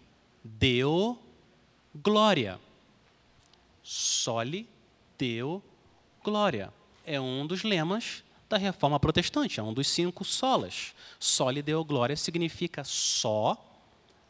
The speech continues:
a Deus a glória, em latim. Com quem que Bach aprendeu?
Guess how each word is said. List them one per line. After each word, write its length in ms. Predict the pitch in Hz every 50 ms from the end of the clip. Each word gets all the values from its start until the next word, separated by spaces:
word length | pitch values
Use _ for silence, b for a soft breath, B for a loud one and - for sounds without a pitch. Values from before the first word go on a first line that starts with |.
| _ _ _ _
a 180 | - 165 180 180
Deus 1000 | 151 120 98 95 113 104 98 98 104 135 196 226 - - - - - - - - _ _ _ _ _ _ _ -
a 100 | 202 208
glória, 540 | 180 165 135 117 110 110 120 135 117 90 - - - _ _ _ - _ _ _ _ _ _ -
em 300 | 117 110 107 110 135 160 - - - - - _ _ _ - - -
latim. 500 | 190 202 196 - - - 269 220 117 95 - - - _ _ _ _ _ _ _ _ _ _ _ _ _ _ _ _
Com 140 | - - 214
quem 180 | - - 254 233
que 100 | - 185
Bach 280 | 151 135 143 139 131
aprendeu? 500 | 127 - - 127 120 113 110 101 92 90